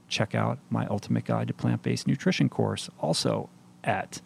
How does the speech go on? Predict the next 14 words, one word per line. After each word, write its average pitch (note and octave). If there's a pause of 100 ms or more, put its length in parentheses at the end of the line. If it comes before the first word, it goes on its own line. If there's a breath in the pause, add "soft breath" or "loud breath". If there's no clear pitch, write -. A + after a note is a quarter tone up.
(280)
mind G#2
body G#2
green G2+
dot G2
com. G2+
Both A#2+
are, A2+ (600 loud breath)
uh, A2
multiple B2+
hour A#2
online A2+
video A#2
courses A2
with G2+